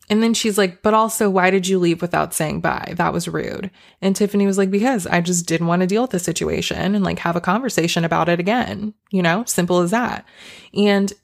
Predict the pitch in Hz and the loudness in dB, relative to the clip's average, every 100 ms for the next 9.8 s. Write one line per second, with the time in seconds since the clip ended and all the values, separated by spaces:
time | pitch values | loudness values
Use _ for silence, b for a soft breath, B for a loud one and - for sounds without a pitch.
0 | - 247 277 285 277 269 226 208 202 202 | -4 0 2 0 -2 -2 -2 0 2 4
1 | 202 202 - - 185 180 175 202 - 165 | 2 0 -4 -2 0 2 0 -4 -4 -2
2 | - 254 262 247 - 233 226 220 - 233 | 0 2 2 -2 0 2 2 0 0 -2
3 | 220 196 180 175 165 165 - 180 175 175 | 0 0 0 -2 -4 -6 -6 -6 -6 -4
4 | 220 247 247 226 220 214 208 208 202 - | -4 -4 -2 -2 0 0 0 0 -2 -2
5 | 165 160 160 170 160 - 147 135 190 202 | 0 0 0 0 0 -2 -4 -2 -2 -2
6 | 214 - - - 180 170 - 175 - 196 | -8 -12 -18 -14 -12 -6 -4 -4 -4 -8
7 | - B B - 202 190 190 170 175 - | -8 B B 0 2 2 2 2 0 -2
8 | - 160 - - 175 170 165 170 170 - | -4 -4 -2 -2 0 0 0 -4 -4 -6
9 | 160 156 151 151 - - 180 196 | -6 -4 -4 -6 -8 -10 -10 -10